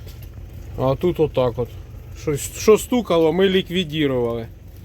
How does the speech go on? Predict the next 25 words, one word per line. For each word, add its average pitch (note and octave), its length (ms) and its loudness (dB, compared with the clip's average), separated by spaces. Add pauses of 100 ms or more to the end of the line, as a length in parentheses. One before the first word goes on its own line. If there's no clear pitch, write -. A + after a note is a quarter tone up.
(340)
Мотор F#3+ 420 4
стукав, E3 480 0
значить, D#3+ 380 -2
мотора D#3+ 480 4
тут D3+ 260 -8
не B2+ 140 -2
буде. G#2+ 360 -6
Ну D3+ 160 -6
а C#3+ 40 -6
що D#3 200 -4
робити? G#2+ 320 -4 (1900)
Та G3 160 4
ні, C3+ 200 4
ну A#2 200 -2
це B2+ 140 -4
жарт, D3+ 280 2
звісно. C3 420 -6 (1120)
Тут D3+ 200 -4
у C#3+ 60 4
нас C3+ 320 2 (2500)
асистент C3+ 560 -2
знімає C3 520 0
поддон C3+ 520 0
і A#2 60 -2
дивимось. A2+ 540 -2